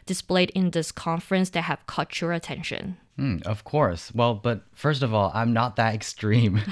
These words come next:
Speaker 2: <laughs> in tech, okay? But anyway, according to a recent China Daily report, this World Digital Education Conference was held in Beijing in mid-February twenty twenty-three.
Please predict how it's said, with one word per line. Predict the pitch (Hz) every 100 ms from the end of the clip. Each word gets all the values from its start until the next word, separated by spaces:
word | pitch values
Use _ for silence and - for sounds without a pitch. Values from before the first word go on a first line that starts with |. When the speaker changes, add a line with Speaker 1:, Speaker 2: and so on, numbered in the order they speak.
| 196
Speaker 2:
<laughs> | 226 175
in | 117 107
tech, | 101 117 92
okay? | 113 104 101 101 - -
But | 120 113 113 -
anyway, | 120 127 117 98 110
according | 107 131 131 139
to | 131 123 117 104
a | 101 95 95
recent | 101 113 110 104 -
China | - 107 110 107
Daily | 104 104
report, | 95 82 - 92 123 143 -
this | 104 110 107 - - _ - - - _ _ -
World | 107 120 131 131 -
Digital | 123 110 107 113
Education | 113 104 104 107 - 98
Conference | - 143 147 107 104 101
was | 98 92 -
held | - 101 98 -
in | 101 98 92
Beijing | 87 110 107 98 95
in | 101 95
mid-February | 95 - - 92 95 92 92 90
twenty | 85 90 85
twenty-three. | - 85 78 104 120 131